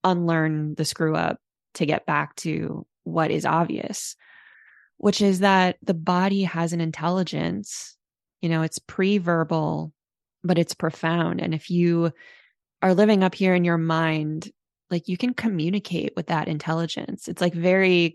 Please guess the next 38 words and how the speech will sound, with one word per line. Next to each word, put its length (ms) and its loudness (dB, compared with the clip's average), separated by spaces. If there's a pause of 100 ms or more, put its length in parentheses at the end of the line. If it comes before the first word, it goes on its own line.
(120)
kind 180 -2
of 160 -4 (220)
strange 440 0
to 80 -4
talk 220 0
about 180 0
it 80 -2
in 60 -2
these 160 -2
terms, 380 0
but 120 2
it's 100 -2
almost 300 2
like 160 -2
you 100 -2
can 120 -4
have 340 -4
conversations 960 -4
with 580 -6 (800)
yourself 800 0
with 420 -2
your 220 0
body 260 2
intelligence. 720 -2
You 80 -4
can 240 -4
ask 340 -4
your 140 -2
body 420 -4
questions 600 -2
and 160 -6
get 160 -10 (100)
answers. 840 0 (520)
You 120 4
can 360 0
work 520 0
with 580 0 (160)
professionals 960 0